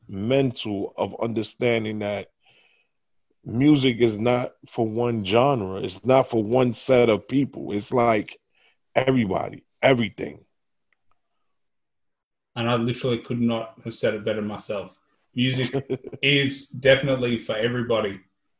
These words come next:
Speaker 2: And now you see, you know, you talked about boom bap as being what everyone was doing, and now we're heading into trappy beats. You know, the hi-hat is absolutely everywhere.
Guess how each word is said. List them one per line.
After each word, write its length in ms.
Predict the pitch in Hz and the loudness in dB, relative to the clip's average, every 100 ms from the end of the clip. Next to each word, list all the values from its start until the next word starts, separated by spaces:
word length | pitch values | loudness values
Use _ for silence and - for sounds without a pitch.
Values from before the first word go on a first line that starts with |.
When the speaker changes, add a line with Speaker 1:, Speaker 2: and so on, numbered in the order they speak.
| _ | _
Speaker 2:
And 200 | 131 147 | 0 4
now 580 | 156 175 180 180 170 - _ | 6 6 8 6 2 -2 _
you 200 | 160 151 | -4 -2
see, 760 | 151 - 147 147 151 135 - _ | 0 2 4 4 2 -2 -8 _
you 100 | 135 | 0
know, 280 | 135 123 - - _ _ | 2 2 -2 -14 _ _
you 180 | - 127 | -8 -6
talked 240 | 131 135 120 | 0 -2 2
about 320 | 123 107 107 | 0 0 -4
boom 240 | 123 120 | 0 2
bap 320 | 117 113 110 - _ | 2 2 -2 -6 _
as 260 | 107 104 101 | -6 -6 -2
being 540 | 113 110 107 104 104 117 | 0 0 -2 -6 -10 -8
what 200 | 110 117 | -4 -2
everyone 300 | 113 117 104 | -2 -4 -4
was 160 | 101 | -10
doing, 280 | - 110 107 | -4 -4 -2
and 180 | 107 110 | -4 -2
now 280 | 120 131 127 | 0 2 0
we're 200 | 120 113 | 0 2
heading 480 | 117 117 113 107 - _ _ - | 2 2 -2 -6 -14 _ _ -2
into 560 | 117 113 - 110 107 - _ _ _ | 0 0 0 2 2 -6 _ _ _
trappy 480 | - 127 120 120 110 | 0 2 2 0 2
beats. 480 | 104 92 - - - | 0 -2 -10 -12 -6
You 80 | 113 | -2
know, 100 | 107 | -2
the 80 | 107 | -2
hi-hat 640 | 120 127 120 113 113 110 - | 2 2 2 2 0 -2 -8
is 120 | 110 | -10
absolutely 540 | 117 113 - 113 107 110 | -6 -6 -4 -6 0 2
everywhere. 640 | 117 117 110 110 110 107 | 2 0 -2 0 0 -4